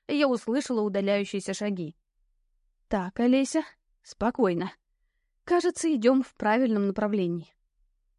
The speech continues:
У меня от предвкушения немного затряслись руки — и я вцепилась в коробку еще крепче. С радостью ухватилась за подсказку.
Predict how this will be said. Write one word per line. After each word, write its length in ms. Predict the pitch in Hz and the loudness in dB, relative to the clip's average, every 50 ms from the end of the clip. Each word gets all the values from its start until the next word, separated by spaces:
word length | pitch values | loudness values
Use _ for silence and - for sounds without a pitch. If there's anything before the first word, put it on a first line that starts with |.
| _ _ _ _ _ _ | _ _ _ _ _ _
У 80 | 262 | 4
меня 320 | 254 247 240 233 247 262 262 | 4 4 6 4 4 2 2
от 120 | 254 - | 0 0
предвкушения 920 | - 254 247 226 - - - 226 - - 269 285 320 269 220 190 175 170 - - | -2 -2 -2 -2 -4 -6 -6 -6 -4 -2 -2 0 2 2 0 0 -4 -6 -4 0
немного 400 | 220 233 240 247 247 226 226 247 | 2 4 4 4 4 2 0 0
затряслись 580 | 220 240 208 262 254 240 - 262 269 262 - | 0 0 0 0 -2 -2 -2 -4 -4 -4 -2
руки — 420 | 311 277 247 208 - - 180 170 - _ _ _ _ | -2 -2 -2 -4 -4 -8 -12 -12 -12 _ _ _ _
и 80 | - 214 | -2 0
я 160 | 208 208 196 | 0 0 0
вцепилась 640 | - - - - 226 196 - 247 269 254 208 - - | -2 -6 -6 -6 -6 -4 -2 -2 0 0 0 -2 -4
в 100 | - _ | -12 _
коробку 400 | - 208 214 233 214 _ - 220 | -2 0 0 0 -4 _ -6 -4
еще 420 | 202 226 254 - - - 202 165 | -2 -2 -2 -2 -2 -2 -2 -2
крепче. 460 | - - 180 160 - - - - 160 - _ _ _ _ _ _ _ _ _ _ | -2 -4 -6 -6 -8 -10 -14 -16 -16 -16 _ _ _ _ _ _ _ _ _ _
С 120 | - - | -4 0
радостью 500 | 262 247 233 220 214 190 185 - - 208 | 2 2 2 2 0 -2 -4 -2 -2 -2
ухватилась 520 | 190 190 - 208 202 - 233 220 208 196 - | -2 0 -2 -2 -2 0 -2 -2 -2 -2 -4
за 200 | 220 208 226 208 | -4 -2 -2 -2
подсказку. 600 | - 233 - - - 226 190 170 - - 175 165 | -2 -4 -4 -4 -6 -6 -6 -6 -10 -14 -16 -16